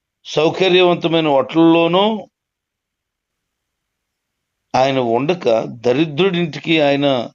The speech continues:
వెళ్ళటానికి ఎన్నుకున్నాడు. మనం ఒకటి గమనించాలని, ఆయన అనుసరించే వారముగా చెప్పుకునే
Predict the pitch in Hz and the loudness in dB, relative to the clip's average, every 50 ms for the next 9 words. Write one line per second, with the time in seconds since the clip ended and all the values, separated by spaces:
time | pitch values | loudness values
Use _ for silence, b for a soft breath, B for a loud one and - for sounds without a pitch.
0 | _ _ _ _ _ _ - 101 113 120 127 127 143 151 147 143 135 - - 123 | _ _ _ _ _ _ -4 -2 -2 -2 -2 -2 -2 -2 -2 -2 -2 -4 -4 -4
1 | 117 120 120 117 - 123 120 120 120 120 - - _ _ _ _ _ _ _ _ | -4 -4 -6 -6 -6 -8 -6 -6 -6 -6 -8 -12 _ _ _ _ _ _ _ _
2 | _ _ _ _ _ _ _ _ _ _ _ _ _ _ _ _ _ - 117 120 | _ _ _ _ _ _ _ _ _ _ _ _ _ _ _ _ _ -4 -2 -2
3 | 120 120 117 110 110 110 - 120 117 120 143 156 160 151 - - 160 143 147 160 | 0 0 -2 -2 -4 -6 -4 -2 -2 -2 0 -2 -2 -2 -2 0 0 0 2 0
4 | 165 160 156 147 143 139 131 127 131 127 - 160 147 156 147 - 175 160 151 147 | 0 0 0 0 0 0 -2 -2 -4 -4 -6 -6 -6 -6 -4 -4 -2 0 0 2
5 | 143 143 139 143 143 143 147 165 156 - - 147 123 - - 143 151 151 147 135 | 2 2 2 0 -2 -2 -2 -2 -2 -2 -6 -8 -8 -8 -6 -4 -2 -2 -2 -2
6 | 123 - | -4 -6